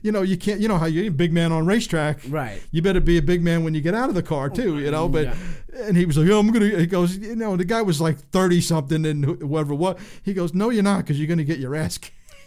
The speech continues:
Speaker 1: you know. So, I don't know. It depends on, you know, like,
Speaker 2: And
Speaker 1: it
Speaker 2: don't get me wrong,
Speaker 1: depends.
Speaker 2: I definitely think there is a place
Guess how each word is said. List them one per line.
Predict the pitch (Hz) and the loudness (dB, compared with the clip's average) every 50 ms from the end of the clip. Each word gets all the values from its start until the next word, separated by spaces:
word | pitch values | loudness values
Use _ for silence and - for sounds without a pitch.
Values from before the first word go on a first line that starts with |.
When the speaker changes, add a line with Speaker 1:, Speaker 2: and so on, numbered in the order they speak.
| - - - - - - - | -20 -20 -20 -20 -20 -18 -16
Speaker 1:
you | 170 147 127 | -14 -12 -10
know. | 143 139 135 139 - - - - - | -8 -8 -10 -10 -14 -20 -20 -20 -20
So, | - - 240 214 202 190 - - - 123 - | -12 -8 -6 -6 -6 -8 -12 -8 -4 -2 -2
I | - 190 190 - | -2 0 0 -2
don't | 139 117 123 123 127 | -2 -2 -4 -8 -8
know. | 127 127 127 127 139 160 | -8 -6 -6 -6 -6 -6
It | - - 202 - | -8 -8 -8 -8
depends | - - - - - 233 226 190 147 135 | -6 -6 -4 -4 -2 -2 -2 -2 -4 -4
on, | 151 131 113 101 98 117 117 110 - - | -6 -10 -12 -14 -14 -14 -14 -16 -12 -10
you | - 143 | -8 -8
know, | 131 113 113 113 117 117 - - - - - - - 247 - - | -6 -6 -8 -10 -12 -14 -18 -20 -20 -20 -20 -20 -20 -20 -20 -16
like, | - 139 151 180 | -10 -8 -8 -8
Speaker 2:
And | 175 151 | -8 -10
Speaker 1:
it | 196 247 | -8 -6
Speaker 2:
don't | 285 294 285 | -4 -4 -2
get | 262 214 | -2 -2
me | 208 | -2
wrong, | 196 208 208 180 | -2 -2 -2 -2
Speaker 1:
depends. | - | -4
Speaker 2:
I | - - - | -4 -6 -6
definitely | - 247 254 214 208 190 170 | -6 -8 -8 -6 -6 -6 -6
think | - - 175 180 160 - - | -6 -6 -6 -6 -6 -4 -4
there | - 135 127 117 - - | -6 -6 -6 -8 -10 -12
is | - 151 156 143 143 135 120 - - - - - - - - - - - | -10 -8 -6 -6 -6 -6 -8 -10 -14 -16 -16 -16 -18 -18 -20 -20 -18 -12
a | - 127 127 | -10 -10 -8
place | 135 - - 123 120 113 107 98 - - | -8 -8 -8 -8 -8 -8 -8 -10 -12 -12